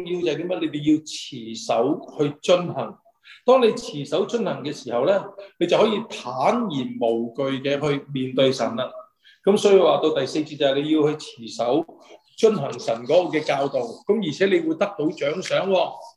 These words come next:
好啦，正如第三章所講啦，當主返嚟之前係會有先鋒出現吖嘛。點解頭先我講耶穌降臨世界嘅時候係有邊個先出現啊？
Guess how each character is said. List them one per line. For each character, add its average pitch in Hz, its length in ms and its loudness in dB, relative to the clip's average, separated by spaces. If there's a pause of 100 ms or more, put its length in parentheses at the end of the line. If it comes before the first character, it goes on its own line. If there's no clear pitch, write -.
(500)
好 240 80 6
啦， 247 200 2 (640)
正 262 200 -6
如 156 80 -4
第 160 200 -6
三 233 440 -6
章 220 340 -2
所 175 220 -4
講 135 200 -4
啦， 185 280 -4 (500)
當 247 360 6 (120)
主 156 140 -6 (120)
返 233 200 4
嚟 143 100 -2
之 214 160 -6
前 - 180 -12
係 127 160 -4
會 147 120 -2
有 139 180 2
先 208 400 -6
鋒 208 180 -2
出 202 140 -4
現 165 140 -2
吖 180 100 0
嘛。 185 320 -2
點 190 100 4
解 220 120 4
頭 160 80 2
先 202 160 -2
我 196 80 -2
講 190 260 2 (300)
耶 160 200 2
穌 - 600 0 (340)
降 196 180 0
臨 180 220 -6
世 180 80 -14 (120)
界 175 100 -4
嘅 170 200 0
時 131 280 -10
候 127 200 -2 (300)
係 160 80 4
有 175 80 8
邊 240 220 -2
個 190 100 0
先 220 220 -6
出 214 160 -4
現 151 180 -8
啊？ 156 220 -6